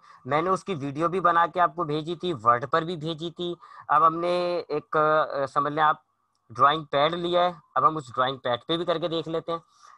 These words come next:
अ, elastic collision की डे-, derivation है, यहाँ पे हम लिख देते हैं, अ, derivation।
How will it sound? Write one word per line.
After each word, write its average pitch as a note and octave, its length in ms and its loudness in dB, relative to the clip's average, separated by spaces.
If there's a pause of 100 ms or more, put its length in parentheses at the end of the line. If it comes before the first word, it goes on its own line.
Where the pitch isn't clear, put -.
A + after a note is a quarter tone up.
(140)
अ, D3+ 300 4
elastic F3+ 420 2
collision G#3 340 -2
की A3 140 -2
डे-, D#3+ 300 0
derivation E3+ 560 -2
है, G3 120 0
यहाँ F3+ 200 4
पे F#3 180 -4
हम C#3+ 120 -4
लिख C3 120 -6
देते E3+ 280 -4
हैं, F3+ 240 -4
अ, - 1300 -8
derivation। C3+ 840 -4